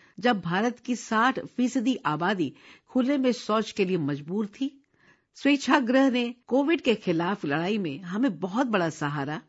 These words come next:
और माध्यम दिया। प्रधानमंत्री नरेंद्र मोदी कई अवसरों पर कह चुके हैं, "अभी खुले में शौच से मुक्ति का लक्ष्य जो हासिल किया है,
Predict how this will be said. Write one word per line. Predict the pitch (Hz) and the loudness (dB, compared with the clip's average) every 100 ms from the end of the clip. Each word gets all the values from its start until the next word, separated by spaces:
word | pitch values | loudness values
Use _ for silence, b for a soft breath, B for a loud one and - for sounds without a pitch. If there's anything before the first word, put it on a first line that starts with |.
| - | -2
और | 233 | 0
माध्यम | 220 170 160 202 254 | 2 0 -2 -2 -2
दिया। | 165 123 - b b b b | -2 -8 -12 b b b b
प्रधानमंत्री | 233 233 269 330 294 285 339 359 | 0 2 2 0 -2 0 -2 0
नरेंद्र | 175 165 165 | 0 0 0
मोदी | 165 185 233 | -2 -2 -4
कई | - 339 440 | -4 0 2
अवसरों | 330 - 165 156 | 2 0 0 0
पर | 143 | -2
कह | 139 151 | -2 -4
चुके | 151 165 202 | -4 -4 -2
हैं, | 185 120 B B - | -2 -4 B B 2
"अभी | 214 285 | 6 6
खुले | 330 208 202 208 | 4 4 4 4
में | 233 | 2
शौच | 226 170 165 156 | 0 0 0 0
से | 208 | -2
मुक्ति | 190 135 - 202 | -2 -6 -6 -4
का | 156 | -2
लक्ष्य | 135 170 180 151 - B B - | 0 0 0 -4 -4 B B -2
जो | 226 | 0
हासिल | 160 135 170 208 180 | 0 -2 -2 -2 -2
किया | 185 226 | 0 2
है, | 208 156 | 4 0